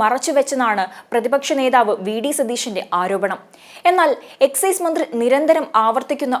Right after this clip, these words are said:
ഒരു വാദം മന്ത്രിസഭാ നോട്ടിൽ പൊളിയുന്നുണ്ട്. മദ്യ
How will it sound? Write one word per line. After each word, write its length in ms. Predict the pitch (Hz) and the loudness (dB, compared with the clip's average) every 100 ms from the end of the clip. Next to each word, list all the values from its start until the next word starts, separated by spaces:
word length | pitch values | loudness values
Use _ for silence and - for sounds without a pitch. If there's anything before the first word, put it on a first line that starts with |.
| - | 0
ഒരു 120 | 254 220 | 2 2
വാദം 300 | 208 208 190 - _ _ - _ - 285 | 2 2 -2 -6 _ _ -20 _ 0 2
മന്ത്രിസഭാ 540 | 302 359 349 349 349 277 | 2 0 -2 -4 -2 -2
നോട്ടിൽ 260 | 254 233 - | -2 -4 -4
പൊളിയുന്നുണ്ട്. 520 | 214 202 214 180 175 165 - _ _ _ 294 | -2 -2 -2 -4 -4 -6 -8 _ _ _ 4
മദ്യ 240 | 320 294 | 4 4